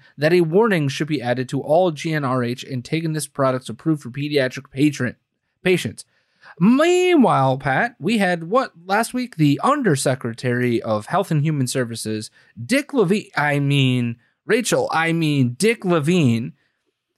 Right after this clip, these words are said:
<clears throat> tell us that, um, we need puberty blockers. We need gene therapy and blah, blah, blah. We need all of these things, right? For these young kids because, um, suicide.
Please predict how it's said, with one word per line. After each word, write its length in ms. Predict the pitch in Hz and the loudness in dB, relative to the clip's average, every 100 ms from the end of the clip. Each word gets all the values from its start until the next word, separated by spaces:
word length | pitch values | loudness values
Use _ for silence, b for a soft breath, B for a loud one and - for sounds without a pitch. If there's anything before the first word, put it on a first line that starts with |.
| _ _ _ _ _ _ _ - 330 | _ _ _ _ _ _ _ -10 -6
<clears throat> 0 | |
tell 720 | 165 156 139 123 - - 208 196 | -2 2 0 -2 -8 -2 2 2
us 140 | - | 2
that, 320 | 160 147 143 | 0 0 0
um, 280 | 143 127 120 b b b | 0 0 -4 b b b
we 240 | 180 240 | 0 2
need 760 | 196 170 208 233 208 143 113 127 _ _ _ _ _ - | 2 2 2 2 4 2 2 -6 _ _ _ _ _ -6
puberty 440 | - 196 170 151 | 2 4 4 2
blockers. 640 | 135 123 117 104 - - _ _ - | 4 2 0 -6 -12 -14 _ _ -4
We 260 | 165 208 | 0 2
need 640 | 196 190 208 208 185 127 - _ _ _ _ _ | 2 2 2 4 2 2 0 _ _ _ _ _
gene 600 | 127 156 214 196 180 151 | -2 2 4 4 4 2
therapy 640 | 139 180 160 143 147 135 123 | 0 0 2 0 2 2 2
and 180 | 117 117 | -2 0
blah, 280 | 180 180 | 0 0
blah, 300 | 170 175 170 160 | 0 0 0 0
blah. 440 | 165 156 120 101 | 2 2 0 0
We 120 | 135 | 0
need 260 | 190 208 196 | 0 2 2
all 360 | 190 226 254 | 4 6 6
of 100 | 226 | 4
these 260 | 185 196 180 | 0 -4 -4
things, 440 | 185 165 117 107 | 0 0 0 -4
right? 280 | 139 220 233 _ _ _ | -2 -2 -4 _ _ _
For 160 | 165 160 | 2 4
these 260 | 165 143 | 4 2
young 280 | 170 214 190 | 2 2 2
kids 340 | - 185 143 - | 0 -2 -2 -6
because, 540 | 156 143 175 160 147 | -8 -2 2 2 2
um, 320 | 143 131 120 | 2 2 0
suicide. 600 | - 208 147 - 104 - | 0 2 2 0 -10 -14